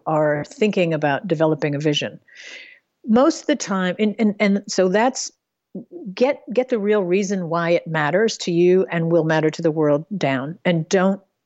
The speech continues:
don't be easy on yourself there. The second thing that people do, uh,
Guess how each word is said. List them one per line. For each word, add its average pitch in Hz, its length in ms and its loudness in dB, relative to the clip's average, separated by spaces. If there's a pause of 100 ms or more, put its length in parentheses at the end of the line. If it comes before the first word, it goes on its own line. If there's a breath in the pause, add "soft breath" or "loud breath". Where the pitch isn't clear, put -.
(240)
don't 202 200 2
be 202 180 0
easy 170 240 0
on 151 140 -4
yourself 143 400 -4
there. 135 280 0 (420 loud breath)
The 202 80 0
second 277 500 0
thing 202 240 -2
that 185 160 -4
people 190 300 -2
do, 165 420 2 (840)
uh, 165 300 2